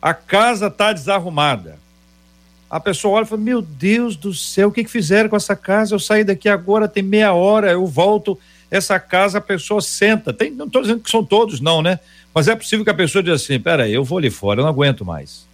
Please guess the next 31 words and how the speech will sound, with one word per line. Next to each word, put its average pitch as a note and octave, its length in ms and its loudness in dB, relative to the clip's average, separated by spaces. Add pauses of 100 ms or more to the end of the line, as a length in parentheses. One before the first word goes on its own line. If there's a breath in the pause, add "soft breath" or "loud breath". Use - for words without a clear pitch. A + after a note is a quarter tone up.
(260)
Sai. C#3 360 2
Ou F3 100 0
então G3 220 -2
senta G3 500 0
e - 20 0
diz, D#3 240 -8
"Eu G3 240 0
hoje F#3+ 380 2
não F#3 100 -4
vou F#3 120 -2
nem G3+ 300 0
olhar F3 360 4
pra D#3+ 180 -2
isso E3 240 -4
aqui." C#3 340 -6 (460)
Quanta A3 400 2
gente F3 340 -4
é D#3+ 60 2
capaz C#3+ 460 0
de A#2+ 100 -4
ver G#2+ 220 -2
a A2+ 100 0
pia C#3+ 420 -2
cheia F#3+ 420 0
de A#2+ 140 -6
louça D3 360 0
e - 20 -12
fala C#3+ 80 -4
assim, - 160 -8
"Hoje D3+ 260 -2
não, E2+ 220 -8